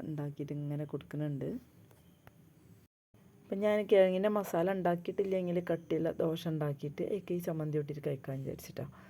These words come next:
അപ്പോൾ ഇത് പുളിപ്പൊന്നും ഇല്ലാതെ ഇങ്ങനെ ഉണ്ടാക്കുമ്പോൾ നല്ല രസമാണ് ട്ടോ. ഞാൻ ഉണ്ടാക്കുമ്പോൾ പുളിപ്പൊന്നും ഉണ്ടാവലില്ല. നമ്മളെ, ഏ, ഉണ്ടാക്കലും ഇതൊക്കെ കഴിഞ്ഞിങ്ങനെ ഇട്ട് ഒരുവിധം എല്ലാവരും ചായ കുടിയൊക്കെ കഴിഞ്ഞ്. അപ്പോൾ മോള് ചായ കുടിച്ചിട്ടുണ്ടായിരുന്നില്ല. ഓള് നീച്ചിട്ട്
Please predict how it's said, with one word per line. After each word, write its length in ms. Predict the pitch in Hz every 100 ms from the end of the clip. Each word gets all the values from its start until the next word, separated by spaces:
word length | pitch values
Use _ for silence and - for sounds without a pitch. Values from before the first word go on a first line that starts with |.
| - -
അപ്പോൾ 180 | - 180
ഇത് 100 | 196
പുളിപ്പൊന്നും 640 | 202 202 190 - 226 220
ഇല്ലാതെ 320 | 196 180 180
ഇങ്ങനെ 260 | 180 175 175 -
ഉണ്ടാക്കുമ്പോൾ 520 | 175 160 151 151 160 165
നല്ല 300 | 160 151 156
രസമാണ് 380 | 151 - 147
ട്ടോ. 120 | 143 147
ഞാൻ 220 | 170 180 202
ഉണ്ടാക്കുമ്പോൾ 520 | 190 170 165 175 170
പുളിപ്പൊന്നും 540 | - 170 151 - 170 151
ഉണ്ടാവലില്ല. 520 | 139 127 131 131 131 170 - - - - -
നമ്മളെ, 320 | 190 202 202 220 233 - - - -
ഏ, 120 | 185 196 - 185 - -
ഉണ്ടാക്കലും 580 | 185 175 170 175 175
ഇതൊക്കെ 320 | 175 180 175 170
കഴിഞ്ഞിങ്ങനെ 500 | 190 175 165 156 156
ഇട്ട് 140 | 151
ഒരുവിധം 340 | 160 156 156 160
എല്ലാവരും 360 | 151 147 160
ചായ 180 | 160 143
കുടിയൊക്കെ 280 | 147 156 147
കഴിഞ്ഞ്. 400 | 156 139 147 156
അപ്പോൾ 160 | 165 156
മോള് 260 | 156 156
ചായ 180 | 175 175
കുടിച്ചിട്ടുണ്ടായിരുന്നില്ല. 640 | 151 - 160 143 139 139 143
ഓള് 180 | 143 170
നീച്ചിട്ട് 520 | 160 147 - 147 170